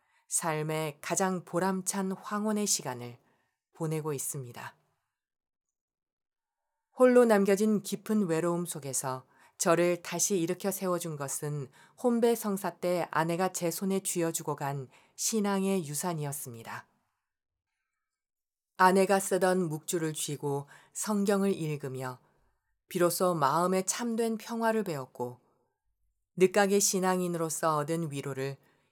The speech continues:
이웃과 나눌 수 있는 해안을 얻게 되었습니다.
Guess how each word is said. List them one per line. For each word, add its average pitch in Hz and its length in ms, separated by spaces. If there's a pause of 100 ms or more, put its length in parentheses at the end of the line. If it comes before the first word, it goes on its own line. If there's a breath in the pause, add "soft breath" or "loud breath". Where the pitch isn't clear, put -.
(180)
이웃과 175 560
나눌 151 340
수 156 200
있는 147 480 (220)
해안을 185 720
얻게 151 320
되었습니다. 135 720